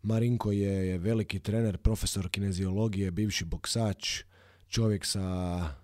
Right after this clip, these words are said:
nevjerojatnom količinom znanja i životnog iskustva. A prije nego vam pustim naš razgovor, htio bih vam pročitati jedan dio što je Bruce Lee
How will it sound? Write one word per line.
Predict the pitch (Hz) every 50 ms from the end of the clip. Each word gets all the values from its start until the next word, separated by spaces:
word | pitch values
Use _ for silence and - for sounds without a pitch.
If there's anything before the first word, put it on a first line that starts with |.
| - _ _ _ -
nevjerojatnom | - 101 110 110 107 107 104 110 113 - 107 101 95
količinom | - - 95 98 92 - - 107 107 101 95 90 87 80 78 - _ _ _ _ _ _ _ -
znanja | - 87 87 87 98 104 107 113 113 110 107 101 98 95 - -
i | 76 90 90 92 90 90 87
životnog | 85 90 110 110 101 - - 98 85
iskustva. | 90 - - - 104 101 - - - 78 71 - - - - - - -
A | - 87 90 90 90
prije | - - 120 123 120
nego | 113 113 104 107
vam | 104 92
pustim | - - 127 117 - 104 98
naš | 107 110 104 98 - - - - - - _
razgovor, | - 76 85 110 120 117 110 113 107 98 87
htio | - 113 110
bih | 107 107
vam | 101 90
pročitati | - 95 - 113 110 104 95 - 95
jedan | 98 101 104 98 92
dio | 92 98 95 87 78 73 - - _ _ _ _ _ _ _ _ _ _ - - - - - _ _
što | - - - - - 90 90 90 90 90 80 73
je | 85 85 85 85 87
Bruce | 90 87 107 110 101 - - 101
Lee | 107 104 92 78